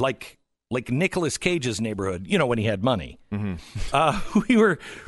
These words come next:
Speaker 1: we were in that kind of neighborhood, walking down the street, and I asked you guys, "Would any of you feel comfortable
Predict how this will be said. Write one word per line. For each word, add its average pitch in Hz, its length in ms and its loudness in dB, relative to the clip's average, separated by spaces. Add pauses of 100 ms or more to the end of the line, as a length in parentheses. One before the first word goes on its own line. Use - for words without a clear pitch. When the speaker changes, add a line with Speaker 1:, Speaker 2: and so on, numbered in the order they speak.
(140)
Speaker 1:
we 185 200 4
were 175 100 6
in 175 200 4
that 226 220 2
kind 208 220 4
of 170 100 0
neighborhood, 135 520 0
walking 165 300 2
down 165 120 0
the 151 60 -4
street, 180 480 -2
and 135 120 0
I 156 180 2
asked 165 300 0
you 147 60 -4
guys, 113 380 0 (520)
"Would 151 380 2
any 277 300 2
of 220 80 0
you 220 100 2
feel 202 220 0
comfortable 156 640 0